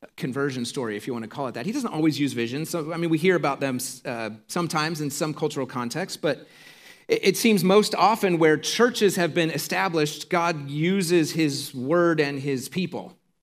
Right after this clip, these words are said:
to call others to him,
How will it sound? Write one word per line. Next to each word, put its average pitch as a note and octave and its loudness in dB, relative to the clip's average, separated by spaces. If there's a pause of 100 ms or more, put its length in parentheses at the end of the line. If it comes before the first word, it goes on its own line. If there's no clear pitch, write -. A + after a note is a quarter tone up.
(760)
to - -16
call D3+ -2
others B2 -6 (340)
to A#2+ -10
him, F#2 -12